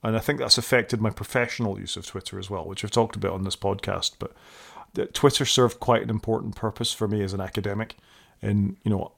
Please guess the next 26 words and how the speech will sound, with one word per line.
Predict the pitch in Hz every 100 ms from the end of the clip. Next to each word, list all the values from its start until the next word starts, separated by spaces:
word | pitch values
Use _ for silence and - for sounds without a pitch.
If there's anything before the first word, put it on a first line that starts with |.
| _
when | 113 113
you're | 110 -
at | 117
a |
conference | - 123 113 120 107
attending | 113 117 117 110 110
to | -
see | 113
what | 110
was | 110
happening, | 113 107 113 110
to | 104
see | - 110
what | 104 - - -
lectures | 113 - 120 104
were | 110 107
at, | -
what | 117 - 127 123
research | 117 127 120
was | 113 117
interesting, | 117 131 113 - 120
all | 117 120 120
the | 117
rest | 113 107 -
of |
it, | 104